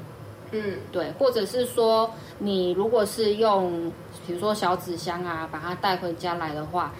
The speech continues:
Speaker 2: 你可以先把纸箱放在边边角角的感觉，因为边边角的地方嘛，因为他们
Speaker 1: 比较安全感。
Speaker 2: 对，对，对，因为他们就是很紧张，对陌生的环境很紧张。
Speaker 1: 嗯。
Speaker 2: 对，那你给它放在一个比较小角落的地方，让它有安全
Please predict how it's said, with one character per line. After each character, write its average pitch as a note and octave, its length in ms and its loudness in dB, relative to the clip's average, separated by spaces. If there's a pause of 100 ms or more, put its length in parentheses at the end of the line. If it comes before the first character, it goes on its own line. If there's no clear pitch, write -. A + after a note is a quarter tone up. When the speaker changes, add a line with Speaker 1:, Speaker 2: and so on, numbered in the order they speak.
(180)
Speaker 2:
你 F#3 80 -2
可 F#3+ 120 -2
以 G#3 60 2
先 G3+ 200 -2
把 F3 140 0
纸 E3 180 -6
箱 E3+ 240 -4
放 F3 160 -2
在 E3+ 240 0 (140)
边 F#3+ 180 -2
边 F3+ 240 -2
角 D#3+ 160 -4
角 D#3 120 -8
的 C#3+ 140 -8
感 - 120 -10 (120)
觉， - 200 -8 (320)
因 A#3 100 4
为 B3 180 2 (220)
边 A3+ 140 4
边 A3 160 2
角 F3 200 2
的 D#3+ 80 -2
地 F3+ 220 0
方 D3 180 -2
嘛， E3 200 -8 (360)
因 A#3 80 4
为 B3 120 4
他 A#3+ 180 2
们 A3+ 80 2
Speaker 1:
比 G#3+ 80 4
较 F#3+ 140 4
安 F3 120 2
全 E3 80 -2
感。 D#3+ 80 -6 (140)
Speaker 2:
对， A#3 320 8
对， G3+ 120 4
对， F#3 200 6
因 A#3 100 0
为 A#3+ 80 2
他 A#3+ 160 0
们 G3+ 260 2
就 G3 140 -2
是 F#3 560 2
很 G#3+ 160 2
紧 F#3+ 220 0
张， F#3 340 0
对 A3 180 6
陌 A3 220 2
生 G#3 140 -2
的 F#3+ 100 0
环 F3 220 -2
境 F#3+ 180 -4
很 E3 160 -4
紧 D#3+ 320 -4
张。 D#3 180 -4 (160)
Speaker 1:
嗯。 G#3 200 -4 (260)
Speaker 2:
对， D#3+ 160 2
那 F#3+ 320 0 (240)
你 F3+ 140 -2
给 F3+ 140 -4
它 F#3+ 280 2
放 G3+ 260 0
在 F#3+ 180 2
一 F#3 100 4
个 F3+ 160 0
比 F3 120 -4
较 G3 160 0
小 F#3+ 220 -2
角 E3+ 220 -4
落 F3+ 160 0
的 E3+ 80 0
地 F3+ 100 0
方， F3 240 -4
让 F3+ 160 -2
它 F3 140 -2
有 E3 160 -2
安 D#3 240 -6
全 D#3+ 180 -10